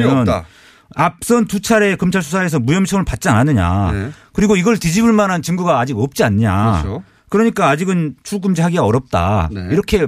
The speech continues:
Speaker 2: 명확하게 이야기를 했다는 거예요.
Speaker 1: 네.
Speaker 2: 근-, 그래놓고 이제, 어, 그러니까 이제 이 조사단 입장에서는 아, 안 되겠구나.
Speaker 1: 네.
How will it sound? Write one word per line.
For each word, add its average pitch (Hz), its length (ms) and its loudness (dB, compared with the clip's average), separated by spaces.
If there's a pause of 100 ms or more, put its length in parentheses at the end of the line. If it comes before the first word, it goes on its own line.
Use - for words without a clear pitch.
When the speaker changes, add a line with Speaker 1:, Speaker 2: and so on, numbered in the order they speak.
Speaker 2:
명확하게 147 440 -2
이야기를 110 220 0
했다는 202 340 0
거예요. 90 260 0 (100)
Speaker 1:
네. 135 140 -6 (420)
Speaker 2:
근-, 240 240 4
그래놓고 226 540 2
이제, 175 340 -2 (300)
어, 147 220 0
그러니까 240 420 0
이제 190 340 0
이 170 160 -4
조사단 196 360 0
입장에서는 143 420 -2
아, 117 240 2
안 110 160 2
되겠구나. 104 720 0
Speaker 1:
네. 98 200 -8